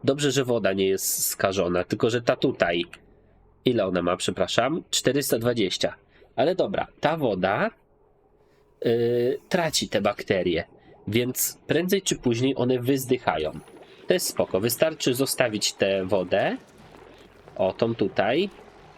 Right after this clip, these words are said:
Yy, jak tylko jej nie ruszą, to będzie dobrze.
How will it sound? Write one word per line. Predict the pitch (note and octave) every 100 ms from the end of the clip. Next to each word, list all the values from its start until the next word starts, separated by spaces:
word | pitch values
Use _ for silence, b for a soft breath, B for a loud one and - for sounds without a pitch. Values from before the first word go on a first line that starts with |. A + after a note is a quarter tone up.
| B B B - B2
Yy, | B2 A#2+
jak | A#2+ -
tylko | E3+ -
jej | D3 C3
nie | C3
ruszą, | A2+ G#2 - G3+ C4 - - - - -
to | G3
będzie | F3+ A2+ G2
dobrze. | F2+ D#2+ F2+ E2+